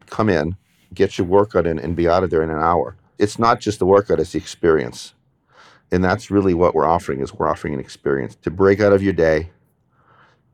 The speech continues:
go to a place where you, you know, you're gonna be known, you're gonna be welcomed, you're gonna have a phenomenal workout, you're gonna be treated the way you're, you know, you wanna be treated. It's not like going to Planet.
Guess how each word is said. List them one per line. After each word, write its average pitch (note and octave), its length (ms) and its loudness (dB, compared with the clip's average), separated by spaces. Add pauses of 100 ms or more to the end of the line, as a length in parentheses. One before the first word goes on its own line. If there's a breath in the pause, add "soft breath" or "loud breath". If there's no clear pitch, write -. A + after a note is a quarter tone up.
go F2+ 160 2
to A2 80 2
a F#2+ 60 4
place E2 520 0
where D2 160 2
you, C#2+ 240 -4
you D#2 140 0
know, C#2+ 160 -4
you're E2 140 -4
gonna E2+ 180 0
be D#2+ 120 -4
known, E2+ 480 -2
you're D#2 120 -8
gonna D#2 140 -6
be C#2+ 120 -6
welcomed, D2+ 680 -4 (640 soft breath)
you're F2+ 100 0
gonna E2 180 -2
have F2 200 0
a D2+ 40 -8
phenomenal F2+ 640 0
workout, D2 520 0 (340)
you're F2 120 -2
gonna F2+ 140 0
be E2+ 120 0
treated F#2+ 440 0
the F2 80 2
way E2 180 2
you're, D#2 340 0 (300)
you - 80 -4
know, E2+ 120 0
you F#2 140 0
wanna G2 260 2
be F2+ 100 -4
treated. D2+ 400 -4
It's - 160 -6
not E2+ 260 0
like E2+ 220 -4
going D#2+ 240 -4
to D2 300 -4 (100)
Planet. D#2+ 480 -2